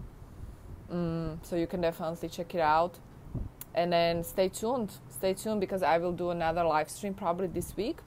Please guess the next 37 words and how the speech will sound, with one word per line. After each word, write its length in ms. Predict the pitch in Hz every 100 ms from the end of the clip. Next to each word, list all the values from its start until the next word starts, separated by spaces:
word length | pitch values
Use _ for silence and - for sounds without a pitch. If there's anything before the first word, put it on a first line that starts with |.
| - - - -
probably 320 | 220 185 165
on 120 | 165
Friday. 500 | - 165 151 185 311 - - - - - - - - -
And 600 | 208 208 208 208 208 214 - -
the 240 | 214 220
accelerator 600 | - 185 - 202 196 196
is 180 | 151 185
coming 340 | - 196 190 208
up, 220 | 208 165
and 100 | 165
I'm 140 | 170
very 320 | 180 180 185
excited 560 | 180 - 190 214 214 180
because 380 | 196 190 175 175
the 100 | 170
program 580 | - 185 185 185 175 170
will 240 | 180 185
take 340 | - 170 175 170
small 460 | - 180 170 185
group 260 | 185 160 -
of 120 | 175
entrepreneurs, 800 | 175 180 185 180 165 165 196 - - - -
and 160 | 175 165
I 140 | 165
will 160 | 170 175
go 200 | 170 165
from 260 | 185 170
idea 320 | 156 160 160 165
to 120 | -
actual 280 | 156 - 160
business, 420 | 165 - 170 175
and 180 | 170 170
we 120 | 165
will 160 | 165 160
create 380 | - 156 156
a 160 | - -
transformation. 800 | 160 165 - 165 160 - 175